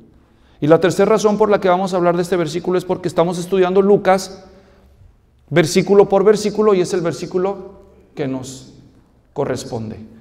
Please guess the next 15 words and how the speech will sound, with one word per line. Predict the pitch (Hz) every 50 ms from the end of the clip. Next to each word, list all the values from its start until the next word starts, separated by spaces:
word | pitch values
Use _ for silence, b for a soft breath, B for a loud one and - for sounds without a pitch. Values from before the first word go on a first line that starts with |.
| b b b -
La | 127 131 131
última | 147 175 165 135 196 190 190
entrega | 196 196 220 214 220 208 226 233
nos | 220 196 -
quedamos | - 190 180 170 170 175 180 170 175
en | 165 160
Lucas | 170 175 170 185 180
seis | 180 - 202 185 185 180
treinta | - - 190 190 190 233 233
y | 220
seis, | 233 - 185 202 214 202 -
hoy | - 147 139
continuamos | 156 151 127 - 139 143 165 190 202 220 220 208 -
con | - 139 135
Lucas | 156 165 - 175 180 175 -